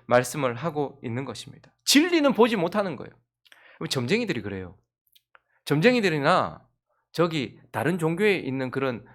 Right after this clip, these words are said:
그런 신비주의자들이 그래요. 영적으로는 되게 밝은 것 같아요. 막 영적인 세계에 대해서 막 아는 것 같아요. 근데 진리에 대해서는 어두워요. 점쟁이들이 그렇단 말입니다.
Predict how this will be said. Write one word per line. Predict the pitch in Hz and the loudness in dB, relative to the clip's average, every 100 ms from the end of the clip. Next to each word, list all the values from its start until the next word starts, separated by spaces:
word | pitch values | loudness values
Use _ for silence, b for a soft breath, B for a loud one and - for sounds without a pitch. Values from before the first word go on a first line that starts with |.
| b - | b -8
그런 | 120 | -6
신비주의자들이 | 117 170 175 196 202 120 95 98 | -4 -4 -4 -4 -4 -6 -8 -14
그래요. | - 85 - _ _ b 170 | -14 -18 -20 _ _ b 6
영적으로는 | 294 302 269 220 208 196 | 6 4 0 0 -2 -2
되게 | 180 277 339 349 | -4 -4 -4 -6
밝은 | - 190 247 | -4 -4 -2
것 | 180 | -4
같아요. | 127 - - - | -4 -6 -14 -16
막 | - - - - | -16 -14 -14 -8
영적인 | 185 233 220 196 | -8 -6 -6 -4
세계에 | 214 214 208 | -4 -4 -6
대해서 | 190 180 | -6 -6
막 | 135 143 | -2 0
아는 | 185 | -2
것 | 117 | -6
같아요. | - - | -8 -2
근데 | 220 202 | -2 -2
진리에 | - 262 349 320 202 | 0 2 6 6 6
대해서는 | 175 175 170 | 4 0 -4
어두워요. | 107 135 120 78 _ _ _ _ _ _ _ _ _ _ _ | -4 -4 -6 -8 _ _ _ _ _ _ _ _ _ _ _
점쟁이들이 | - 208 285 254 170 | 0 2 4 2 0
그렇단 | 165 196 180 | -2 -6 -8
말입니다. | 107 - | -10 -16